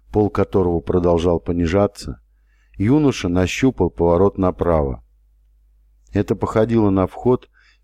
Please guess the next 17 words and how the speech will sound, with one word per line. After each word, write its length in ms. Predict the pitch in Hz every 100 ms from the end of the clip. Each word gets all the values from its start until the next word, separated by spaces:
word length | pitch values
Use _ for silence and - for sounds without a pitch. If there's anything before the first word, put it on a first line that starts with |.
| _
перпендикулярную 1160 | - 110 - 110 104 104 110 107 120 113 110 110
галерею, 720 | 98 107 110 104 87 69 62 _ _ _ _ _ -
чей 440 | - 107 104 104 -
затопленный 840 | 92 101 - 117 - 98 98 95
пол 480 | - 117 123 113 - _ -
был, 260 | 92 117
по 180 | 123 113
крайней 440 | - 113 110 110 110
мере, 420 | 117 127 92 69
ровным 640 | - 92 117 107 87 71 - -
и 100 | 101
не 140 | 104
углублялся 960 | 101 90 98 92 101 113 110 - 67 - -
в 80 | 87
отвратительную 1000 | - 90 90 - 113 107 92 80 69 -
стоячую 720 | - - 87 92 90 92 87
воду. 460 | 80 82 67 64